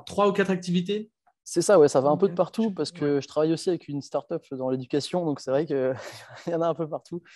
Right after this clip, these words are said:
Speaker 2: Mais, euh, je dirais que par mois, ça dépend, mais entre deux et six mille euros.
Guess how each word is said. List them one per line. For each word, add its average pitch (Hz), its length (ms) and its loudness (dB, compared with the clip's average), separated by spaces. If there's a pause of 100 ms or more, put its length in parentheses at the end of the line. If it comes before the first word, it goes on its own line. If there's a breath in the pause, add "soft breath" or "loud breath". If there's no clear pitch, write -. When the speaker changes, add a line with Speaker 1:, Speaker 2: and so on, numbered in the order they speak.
(340 loud breath)
Speaker 2:
Mais, 135 220 -4
euh, 131 260 0 (240)
je 117 80 -12
dirais 139 260 -2
que 131 180 -6
par 113 240 -4
mois, 135 260 -2
ça 117 140 -8
dépend, 143 340 -6
mais 101 460 -8 (280)
entre 120 340 -4
deux 131 240 4
et 143 100 6
six - 160 -8
mille 139 140 0
euros. 151 260 -4